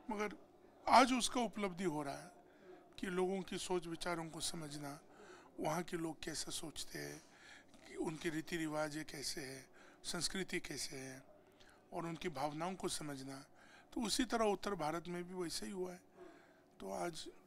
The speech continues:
चाहे हम दोनों देखने में अलग-अलग हो, आपका नाक लंबा है, मेरा नाक चपटे है, आँख बड़ा है आपकी, मेरा छोटा है, फिर भी भावनाओं को समझता हूँ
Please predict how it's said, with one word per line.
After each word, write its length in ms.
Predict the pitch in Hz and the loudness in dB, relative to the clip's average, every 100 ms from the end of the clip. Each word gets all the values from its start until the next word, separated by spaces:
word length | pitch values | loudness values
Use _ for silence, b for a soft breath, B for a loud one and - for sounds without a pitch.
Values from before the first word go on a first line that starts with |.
| - - | -20 -6
चाहे 240 | - 160 180 | 2 4 6
हम 280 | 180 160 165 | 4 2 0
दोनों 340 | 170 180 185 - B B - | 2 2 0 -2 B B -6
देखने 360 | 160 160 175 185 | 0 2 2 2
में 160 | 185 | 4
अलग-अलग 500 | 165 175 180 170 160 | 4 4 2 2 0
हो, 220 | 139 139 151 b b b b b b - | -2 -8 -10 b b b b b b -4
आपका 240 | - - 170 | -4 0 2
नाक 280 | 160 165 185 | 4 2 2
लंबा 300 | 165 170 165 | 0 2 4
है, 120 | 156 | 2
मेरा 220 | 156 156 | -2 -2
नाक 240 | 156 156 | -2 -2
चपटे 360 | - - - 190 | -2 -6 -4 -6
है, 180 | 151 143 b b b b - | -6 -8 b b b b 2
आँख 140 | 165 | 2
बड़ा 360 | 156 156 170 190 | 2 4 8 8
है 160 | 160 | 8
आपकी, 460 | 151 147 - 180 135 - b b b - | 2 0 -6 -8 -8 -14 b b b -6
मेरा 180 | 156 156 | -2 -2
छोटा 320 | - 160 180 | -2 -2 -2
है, 220 | 147 143 b b b | -2 -6 b b b
फिर 180 | - 247 | -2 2
भी 240 | 240 269 359 - - | 6 6 6 -4 -8
भावनाओं 480 | 143 156 160 196 254 | 2 4 6 8 8
को 160 | 233 208 | 4 0
समझता 480 | 175 156 - - | 0 -2 -6 -6
हूँ 100 | 151 | -10